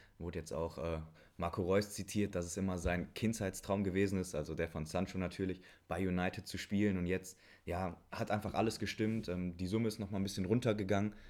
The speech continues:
Letzten Sommer wär's wohl ein bisschen teurer geworden und für United ein Riesentransfer. Also ich glaube schon, dass es vorne noch mal eine neue Qualität reinbringt. Und, ähm, ist noch mal ein Spielertyp, ich find so,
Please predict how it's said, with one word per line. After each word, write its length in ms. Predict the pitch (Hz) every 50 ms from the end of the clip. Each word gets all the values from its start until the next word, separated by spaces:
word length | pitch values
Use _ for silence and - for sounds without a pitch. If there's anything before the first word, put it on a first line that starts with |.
| - - -
Letzten 380 | 95 101 98 - - - 98
Sommer 300 | 92 101 98 101 98 92
wär's 260 | 92 98 98 98 -
wohl 100 | 101 98
ein 60 | 95 95
bisschen 220 | 95 - 95 95
teurer 320 | - 101 101 107 104 104
geworden 440 | 98 98 85 92 92 92 92 92 90
und 220 | 85 85 85 82 - - - - - - -
für 160 | - - 90
United 460 | 82 85 82 80 87 95 - - 104
ein 80 | 92 87
Riesentransfer. 720 | 87 101 95 98 95 - 98 90 87 - - 104 110 107
Also 160 | 98 87 82 85
ich 120 | 80 -
glaube 240 | - 90 87 87 87
schon, 280 | - - 98 101 101
dass 100 | 95 90
es 120 | 87 90 -
vorne 280 | - - 98 98 98
noch 160 | 95 95 92 -
mal 180 | 101 92 90 - - - - - -
eine 100 | 90 90
neue 220 | 101 101 110 113
Qualität 580 | - - 113 107 104 101 101 - 110 110 107 101
reinbringt. 540 | 101 104 107 107 104 104 104 104 104 - - - - - - - - -
Und, 240 | 82 82 85 82 80
ähm, 160 | 80 82 -
ist 120 | - -
noch 100 | 107 101
mal 80 | 101 101
ein 100 | 95 92
Spielertyp, 480 | - - 110 110 104 - - 110 -
ich 80 | 98 -
find 180 | - 113 107 101
so, 240 | 104 104 101 101